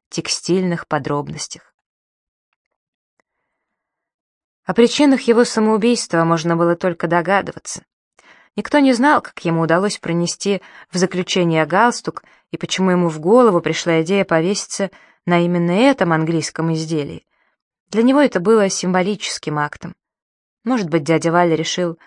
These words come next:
что теперь он находится в двойном заточении в стране и в тюрьме. Даже как самому невинному антисоветчику ему было прекрасно известно, что в семидесятые годы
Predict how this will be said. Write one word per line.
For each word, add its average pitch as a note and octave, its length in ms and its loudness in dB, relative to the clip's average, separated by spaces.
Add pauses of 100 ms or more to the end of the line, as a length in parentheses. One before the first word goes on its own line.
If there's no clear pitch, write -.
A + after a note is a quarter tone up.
(220)
что - 180 -8
теперь G3 280 -2
он E3+ 60 2
находится F#3 540 0
в D#3+ 80 -2
двойном E3 540 0
заточении E3 840 -4 (220)
в - 80 -14
стране D#3+ 480 0
и E3 60 -2
в - 80 -12
тюрьме. D3 480 -6 (1000)
Даже A#3 300 2
как G#3 220 -4
самому G#3 420 2
невинному F3 720 0
антисоветчику D#3+ 1000 -2 (380)
ему E3+ 180 2
было E3+ 200 2
прекрасно G#3+ 720 0
известно, E3+ 600 -6 (280)
что - 180 -8
в C#3+ 80 -8
семидесятые E3+ 800 0
годы F#3 380 -4